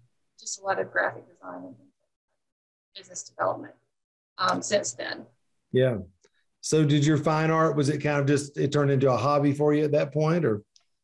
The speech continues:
Speaker 1: It was, yeah. I've gone through so many different phases where I couldn't really do the art that I wanted to do,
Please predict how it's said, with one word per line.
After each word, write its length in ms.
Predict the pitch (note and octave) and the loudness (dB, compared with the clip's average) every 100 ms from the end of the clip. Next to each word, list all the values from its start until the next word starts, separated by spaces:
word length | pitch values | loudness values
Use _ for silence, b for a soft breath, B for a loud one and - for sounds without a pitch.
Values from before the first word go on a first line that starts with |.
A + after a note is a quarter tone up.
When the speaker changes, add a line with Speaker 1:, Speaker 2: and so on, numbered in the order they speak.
| _ - | _ 0
Speaker 1:
It 60 | |
was, 420 | A3+ A#3 G3+ F#3+ G3+ | 4 4 4 0 0
yeah. 180 | G3 | 2
I've 100 | G3+ | 2
gone 180 | G#3 G#3 | 2 0
through 140 | G#3 G#3 | 0 -4
so 200 | G#3+ G#3 | 0 -2
many 220 | G#3+ G3+ | -2 -6
different 280 | G#3 G#3 G3+ | -4 -2 2
phases 460 | G#3+ A#3+ G#3+ G3 | 4 4 2 -4
where 140 | G3+ G3 | 0 2
I 100 | F#3+ | 2
couldn't 300 | F#3+ G#3+ G#3 | 2 0 0
really 260 | G3+ G3 F#3+ | 0 2 0
do 260 | F#3+ G3 | -2 -6
the 120 | F#3+ F#3 | -2 2
art 260 | F#3+ F#3 | 4 2
that 100 | F#3 | 2
I 60 | F3+ | 4
wanted 340 | F3 F3 F3 | 4 2 0
to 120 | - | -4
do, 320 | - E3+ F3 | -6 -4 -4